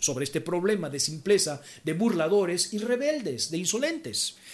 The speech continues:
Vamos a Proverbios capítulo uno, verso dos. Mira lo que dice la palabra de Dios. "Para entender sabiduría y doctrina". Doctrina tiene que ver con enseñanza. "Para conocer razones prudentes", conocimientos, inteligencia, entendimiento.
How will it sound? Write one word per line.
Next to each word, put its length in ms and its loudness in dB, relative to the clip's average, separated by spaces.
Vamos 200 2
a 80 2
Proverbios 360 4
capítulo 380 0
uno, 240 0
verso 240 -2
dos. 220 0
Mira 160 2
lo 100 2
que 80 0
dice 80 0
la 80 0
palabra 260 2
de 60 6
Dios. 300 0
"Para 160 6
entender 680 4
sabiduría 1160 6
y 100 4
doctrina". 680 2
Doctrina 360 -4
tiene 140 -4
que 60 0
ver 100 2
con 140 -6
enseñanza. 560 2
"Para 220 8
conocer 640 6
razones 880 0
prudentes", 800 -6
conocimientos, 880 -4
inteligencia, 680 -4
entendimiento. 800 -4